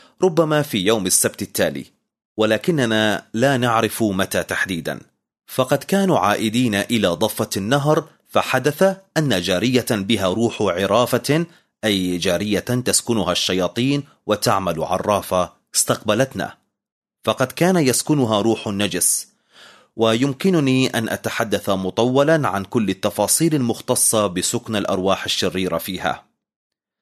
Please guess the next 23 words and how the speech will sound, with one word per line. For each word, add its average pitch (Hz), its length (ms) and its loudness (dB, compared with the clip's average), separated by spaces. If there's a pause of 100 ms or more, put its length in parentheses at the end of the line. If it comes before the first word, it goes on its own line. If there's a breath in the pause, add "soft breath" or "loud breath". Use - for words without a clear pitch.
(120)
فهذا 104 420 0
أمر 123 220 2
مدهش، 98 640 -4 (560 loud breath)
ويمكنكم 156 680 2
الاستماع 113 840 0
إلى 110 140 2
العظة 98 320 0
المسجلة 98 640 0
عن 92 220 0
سفر 104 400 -2
أعمال 95 340 0
الرسل 127 440 0
والأصحاح 87 560 -2
السادس 85 460 -2
عشر، 120 380 0 (320 loud breath)
وأن 123 260 0
تقرأوا 131 460 0
هذا 98 180 0
الأصحاح - 640 0
وتستمعوا 131 840 0
إلى 104 240 0
ذلك 98 460 -2
بأنفسكم، 92 800 -4